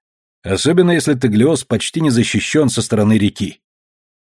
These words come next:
Наверняка это приходило в голову и главнокомандующему. "Легкого пути в город нет вообще", отрезала Дрема. "А оборона со стороны реки просто не бросается в глаза".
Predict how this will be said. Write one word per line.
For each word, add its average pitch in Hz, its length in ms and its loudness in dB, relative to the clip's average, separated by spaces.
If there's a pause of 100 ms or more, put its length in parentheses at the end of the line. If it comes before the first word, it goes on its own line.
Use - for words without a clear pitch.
Наверняка 110 500 2
это 196 280 2
приходило 139 500 0
в 110 100 0
голову 147 420 0
и - 160 -8
главнокомандующему. 98 1200 -4 (760)
"Легкого 131 580 2
пути 127 300 0
в 110 120 2
город 123 400 2
нет 120 200 2
вообще", 113 520 0 (320)
отрезала 90 520 0
Дрема. 90 380 -2 (560)
"А 117 120 2
оборона 117 680 2
со - 160 -4
стороны 110 400 2
реки 101 340 0
просто 147 400 -2
не 135 100 4
бросается 127 560 2
в 113 60 -2
глаза". 117 440 0